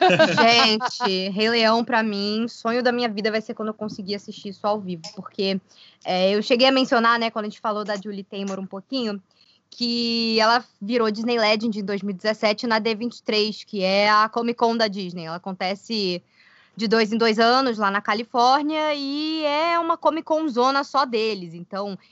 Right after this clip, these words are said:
Speaker 2: eles têm essa cerimônia que abre o primeiro dia da feira, que é o Disney Legends. E aí as pessoas podem assistir. E é muito lindo, sabe? É, no ano que eu fui, teve uma galera, cara. Eu, eu pirei. Teve Mark Hamill,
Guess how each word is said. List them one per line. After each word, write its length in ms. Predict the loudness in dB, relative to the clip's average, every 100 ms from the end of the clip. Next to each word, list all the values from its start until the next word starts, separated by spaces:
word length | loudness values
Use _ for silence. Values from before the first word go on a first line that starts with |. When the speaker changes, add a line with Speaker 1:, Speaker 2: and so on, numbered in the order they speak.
| -10
Speaker 2:
eles 200 | -10 -6
têm 140 | -4
essa 160 | -4 -4
cerimônia 460 | -4 -2 -2 -2
que 200 | -4 -4
abre 540 | 2 4 2 -2 -10 -10
o 100 | -10
primeiro 360 | -8 -6 -6 -8
dia 240 | -8 -8
da 100 | -8
feira, 460 | -8 -4 -2 -4 -8 _ _ _
que 180 | 2 4
é 120 | 4
o 60 |
Disney 280 | 2 -2 -2
Legends. 560 | 0 -2 -4 -6 -8 -4
E 80 | -4
aí 180 | -2
as 100 | -4
pessoas 320 | -4 -4 -4 0
podem 380 | 0 2 0 -2
assistir. 600 | -6 -10 -6 0 0 0 _ _ _ _ _
E 140 | 0 2
é 100 | 2
muito 420 | 0 -2 -2 -2
lindo, 520 | -2 -2 -2 -2 -4
sabe? 520 | -2 0 0 -2 -10 -14 _ _ _
É, 320 | -2 0 0
no 120 | 0 -2
ano 160 | -2
que 100 | 0
eu 120 | 0
fui, 360 | 0 -4 -2 -2
teve 280 | -2 -2 0
uma 200 | 2 2
galera, 600 | 4 4 4 2 0 -4
cara. 320 | -6 -6 -6
Eu, 80 | -8
eu 180 | -8 -8
pirei. 560 | -6 -4 -2 -2 -6 -12 _ _ _ _
Teve 640 | 0 0 -4 -6 -4 -4
Mark 240 | -2 -4 -4
Hamill, 760 | -8 -4 -4 -2 -2 -4 -6